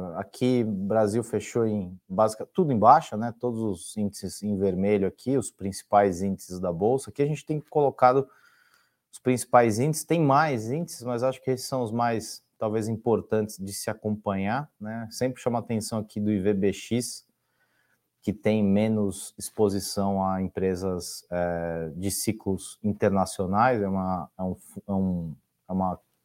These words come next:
é, é um recorte do Ibovespa. Tem mais empresas locais, o peso das empresas locais é maior de, de economia doméstica, então, né, Ibovespa fechou em queda de dois vinte e dois e o I V B X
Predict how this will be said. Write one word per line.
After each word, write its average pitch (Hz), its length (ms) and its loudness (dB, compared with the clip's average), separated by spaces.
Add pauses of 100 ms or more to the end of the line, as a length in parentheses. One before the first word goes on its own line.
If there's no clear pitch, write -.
(140)
é, 80 500 -4 (1300)
é 107 60 -2
um 107 40 6
recorte 139 600 10
do 117 80 6
Ibovespa. 107 680 6 (840)
Tem 107 100 0
mais 110 240 6
empresas 104 480 4
locais, 104 540 6
o 95 60 -4
peso 98 300 2
das 95 220 0
empresas 95 400 -2
locais 90 460 0
é 92 80 -2
maior 98 520 0 (120)
de, 87 420 -8
de 85 120 -8
economia 92 440 -2
doméstica, 107 560 0
então, 113 400 -2 (100)
né, 104 300 0
Ibovespa 98 560 2
fechou 101 380 -4
em 98 100 -2
queda 98 260 0
de 101 80 -2
dois 104 220 -2
vinte 120 220 -4
e - 20 -6
dois 143 300 8
e 147 60 2
o - 20 2
I - 20 0
V 131 140 4
B 127 160 2
X 113 420 -2